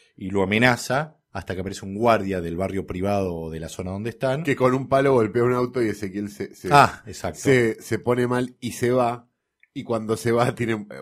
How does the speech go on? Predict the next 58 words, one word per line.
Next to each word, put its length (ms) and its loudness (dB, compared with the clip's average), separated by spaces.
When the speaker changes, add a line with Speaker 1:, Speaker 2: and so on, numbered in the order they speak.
Speaker 2:
uno 220 -12
de 100 -8
los 60 -16
pasos 200 -10
de 60 -6
comedia 260 -4
más 120 -6
lindos 220 -4
de 60 -4
la 80 -6
película, 400 -4
que 80 -6
es 80 -12
cua-, 240 -8
que 100 -4
Garzón 380 -6
le 60 -4
dice 160 -4
al 40 -4
guardia 160 -4
de 40 -10
seguridad, 340 -4
"Le 120 -2
pegaste 340 -2
a 40 0
mi 80 -2
auto, 320 -4
pelotudo". 560 -8
Speaker 1:
Ezequiel 320 -2
se 100 2
va 120 6
sin 240 -2
el 100 0
auto 500 4
y 120 -6
no, 200 -4
y 220 -6
se 140 -4
vuelve 260 2
en 140 -2
tren, 300 4
en 120 -2
el 100 -4
tren 160 -2
de 60 -4
la 140 -2
costa, 320 -6
va 100 0
volviendo 360 -4
hacia 140 -12
la 120 -12
capital 420 -10
federal 580 2
y 360 -12
empieza 420 -8
lo 100 -2
que 120 -8
llamamos 480 -10